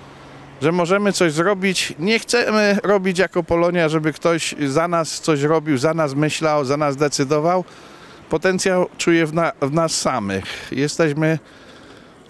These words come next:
jak mówią Amerykanie, "people make a difference", czyli my sami możemy zmienić. Nie prośmy nikogo o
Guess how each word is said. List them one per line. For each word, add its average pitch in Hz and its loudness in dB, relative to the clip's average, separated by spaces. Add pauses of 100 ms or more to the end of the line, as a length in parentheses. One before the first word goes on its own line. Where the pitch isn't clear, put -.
(160)
jak 151 0
mówią 165 2
Amerykanie, 143 0
"people 135 -2
make 117 -2
a 113 0
difference", 104 -4
czyli 170 0
my 170 2
sami 170 0
możemy 139 0
zmienić. 147 0
Nie 196 0
prośmy 151 0
nikogo 139 0
o 123 2